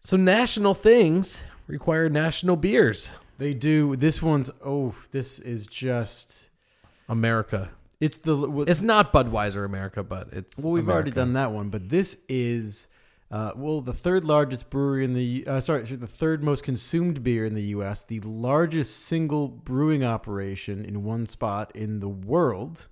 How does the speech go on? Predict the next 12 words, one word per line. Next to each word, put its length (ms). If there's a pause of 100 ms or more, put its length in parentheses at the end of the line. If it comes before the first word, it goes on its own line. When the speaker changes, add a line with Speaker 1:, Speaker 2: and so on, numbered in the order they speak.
(140)
Speaker 1:
Oh. 280 (1040)
Speaker 2:
And 100
we 160
are, 160
of 200
course, 340
talking 360
about 320
the 80
one, 380
the 220
only 680